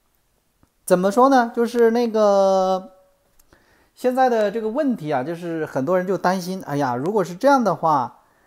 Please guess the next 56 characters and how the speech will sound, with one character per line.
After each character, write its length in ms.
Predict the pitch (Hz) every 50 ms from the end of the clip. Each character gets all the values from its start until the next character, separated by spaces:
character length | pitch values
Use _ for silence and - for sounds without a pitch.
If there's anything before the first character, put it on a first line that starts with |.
| _ _ _ _ _
呃， 760 | 165 139 135 135 135 135 135 131 131 131 131 131 131 131 131 147
那 680 | 165 175 175 175 170 165 160 156 156 151 147 143 143 139
恐 260 | - - 143 131 127
怕 260 | 135 160 180 170 160
这 100 | 156 170
个 120 | 160 165
川 240 | 156 - - 196 208
普 240 | 185 175 143 131 123
当 240 | 123 175 180 196 196
选 380 | - 165 127 117 113 113 120 - _ _ _ _
真 140 | - 185 202
的 160 | 190 143 143
很 180 | 131 123 117
危 180 | 117 143 185 208
险 200 | 190 175 117 104
了。 160 | - 110 123 - _ _ _ _ _ _ _ _ _ _ _ _ _ _ _ _ _ _ _ _ _ _ _ _ _ _ _ _ _ _ _ _ _ _ _ _ _ _ _ _ _ _ _ _ _ _ _ _ _ _
那 120 | - 185
么 100 | 196 185
如 160 | 180 170 196 220
果 100 | 208 185
说 160 | 175 190 196
这 120 | 190 220
样 120 | 233 233 220
的 120 | 202 175
话， 120 | 180 180
那 260 | 180 185 185 180 175 175
未 180 | 185 220 214
来 80 | 185 180
人 160 | 160 151 160
的 100 | 165 175
预 140 | 208 233 208
言， 260 | 156 123 113 120 135
包 160 | 151 165 175
括 100 | 180 175 165
K 180 | - 175 175
F 100 | 160 151
K 220 | 143 160 156 160 165
预 120 | 175 175
言 200 | 151 139 135 147
的 100 | 147 139
说 180 | - 151 139 139
川 220 | - 165 160 165
普 100 | 147 131
能 140 | 120 127 139
够 100 | 156 151
连 200 | 131 123 120 135
任， 320 | 165 190 180 135 113 185 175
那 160 | 156 156 147
是 140 | 147 - 156
不 60 | 151
是 160 | 143 160 147
也 140 | 127 117 110
会 200 | - 202 202 170
出 180 | - - 139
问 160 | 135 151 143 123
题？ 240 | - - - -